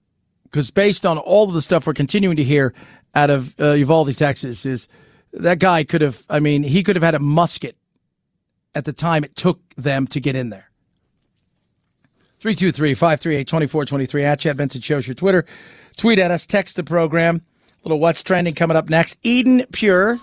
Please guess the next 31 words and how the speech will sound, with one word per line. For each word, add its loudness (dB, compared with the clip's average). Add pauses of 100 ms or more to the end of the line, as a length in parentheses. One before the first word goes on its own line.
Go -4
to -4
eden -4
pure 2
deals 2
dot 0
com. 2
What 2
do 2
you 2
get? -2
The 2
best -4
deals -8 (440)
for -10
the 0
best 0 (1000)
air 2
purifier 2
around. 4
It's -4
called 2 (420)
the 0
Oxyleaf -2
two 0
Thunderstorm. 0 (140)
What? -4
It's -6
incredible. -4 (540)
Love 2
it. -8